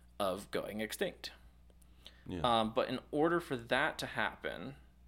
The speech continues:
Speaker 1: under the guidelines of the E S A of nineteen seventy-three,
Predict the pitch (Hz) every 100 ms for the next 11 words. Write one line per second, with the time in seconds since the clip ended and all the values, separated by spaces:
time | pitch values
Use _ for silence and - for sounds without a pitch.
0 | - - - - 123 120 117 110 107 104
1 | 107 98 - 104 95 104 104 - - 104
2 | 101 - 92 98 110 - 104 85 85 107
3 | 98 95 110 151 - - - 131